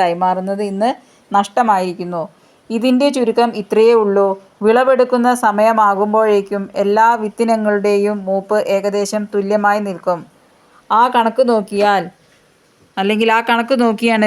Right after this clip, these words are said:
വിത്ത് പാകുന്നതും ഞാറ് പറിച്ചു നടുന്നതുമെല്ലാം. കൊയ്ത്തിൻ്റെ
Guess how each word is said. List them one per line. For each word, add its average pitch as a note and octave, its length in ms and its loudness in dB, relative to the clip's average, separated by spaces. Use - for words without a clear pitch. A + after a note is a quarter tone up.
വിത്ത് G3+ 200 -2
പാകുന്നതും G#3 580 0
ഞാറ് G#3 320 2
പറിച്ചു G#3 320 0
നടുന്നതുമെല്ലാം. F#3+ 680 2
കൊയ്ത്തിൻ്റെ A#3+ 540 4